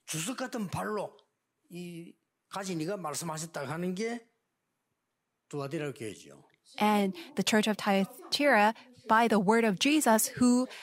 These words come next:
Speaker 2: holds the power and with
Speaker 1: 일곱
Speaker 2: bronze
Speaker 1: 영과
Speaker 2: feet.
Speaker 1: 일곱 별을 붙잡았다. 굉장하죠.
Speaker 2: And Jesus is holding on to the seven spirits and seven stars.
Speaker 1: 그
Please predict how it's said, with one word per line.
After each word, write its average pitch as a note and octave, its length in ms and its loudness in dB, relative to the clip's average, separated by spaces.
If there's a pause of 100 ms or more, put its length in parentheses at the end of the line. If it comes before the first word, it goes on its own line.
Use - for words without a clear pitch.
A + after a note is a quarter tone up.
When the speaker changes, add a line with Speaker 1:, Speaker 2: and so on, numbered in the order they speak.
(240)
Speaker 2:
holds A#3+ 420 4 (260)
the G#3+ 100 -2
power A3+ 560 4
and A3+ 320 6
with G3 160 6
Speaker 1:
일곱 E3+ 80 -10
Speaker 2:
bronze G#3 320 4
Speaker 1:
영과 A#3 160 0
Speaker 2:
feet. D3+ 120 -2
Speaker 1:
일곱 A#3+ 320 -4
별을 E3 280 -6
붙잡았다. C3+ 540 -10 (180)
굉장하죠. D#3 720 -6 (420)
Speaker 2:
And G#3+ 220 6
Jesus F#3 240 4
is F#3 160 -2
holding F#3+ 220 2
on G3+ 100 4
to G3+ 80 -2
the G3 80 2
seven G3+ 240 4
spirits C#4 560 4
and G3 140 2
seven G3 240 0
stars. - 580 -2 (1800)
Speaker 1:
그 D3+ 640 -6